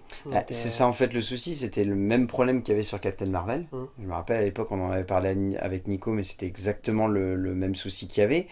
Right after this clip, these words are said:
Speaker 1: On l'avait évoqué, mais il y avait déjà ce souci-là sur Infinity War et sur Endgame, qui étaient quand même des films qui, esthétiquement parlant, sont quand même pas des œuvres marquantes.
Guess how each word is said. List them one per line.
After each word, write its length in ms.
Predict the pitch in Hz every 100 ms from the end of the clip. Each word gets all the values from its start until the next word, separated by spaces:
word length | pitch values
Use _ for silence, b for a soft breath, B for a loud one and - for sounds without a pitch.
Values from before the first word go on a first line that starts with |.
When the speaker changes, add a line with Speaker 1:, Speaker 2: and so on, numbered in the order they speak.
| B B B -
Speaker 1:
On 180 | 101 92
l'avait 280 | 87 90 98
évoqué, 420 | 98 101 120 120
mais 140 | 117 98
il 40 |
y 60 | 95
avait 160 | 92
déjà 260 | 92 95 101
ce 100 | -
souci-là 400 | 98 - 104 107
sur 200 | - 98
Infinity 500 | 95 - 98 92 104
War 220 | 101 95
et 60 | 95
sur 160 | -
Endgame, 440 | 92 101 120 139 127
qui 80 | 98
étaient 140 | -
quand 120 | 95
même 120 | 95
des 120 | 95 104
films 340 | - 120 117
qui, 200 | - 113
esthétiquement 640 | - - 123 - 104 113 104
parlant, 340 | 104 104 117
sont 160 | 113 101
quand 140 | -
même 160 | 95 101
pas 160 | 107
des 280 | 104 104 98
œuvres 220 | 110 92
marquantes. 580 | 95 92 - 127 170 -